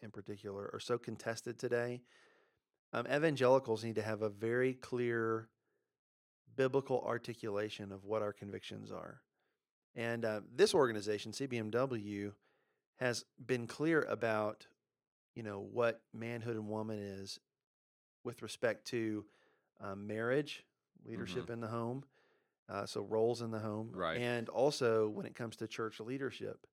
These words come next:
Speaker 2: Right.
Speaker 1: And so there's a tremendous amount of resources that have come out of C B M W and C B M W related authors to that effect. And,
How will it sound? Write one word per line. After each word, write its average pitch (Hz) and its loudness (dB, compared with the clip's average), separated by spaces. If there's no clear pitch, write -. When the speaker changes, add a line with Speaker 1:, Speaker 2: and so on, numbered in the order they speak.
Speaker 2:
Right. 82 -4
Speaker 1:
And 127 -2
so 127 6
there's 127 -2
a 117 -6
tremendous 127 -4
amount 110 -2
of 107 -4
resources 110 -2
that 107 -2
have 101 -6
come 110 -8
out 104 -2
of 98 -6
C - -8
B 110 -6
M 104 -8
W 120 -4
and 101 -10
C - -8
B 113 -8
M 107 -6
W 107 -4
related 104 -2
authors 107 -2
to 123 -2
that 110 2
effect. 104 -6
And, 107 -6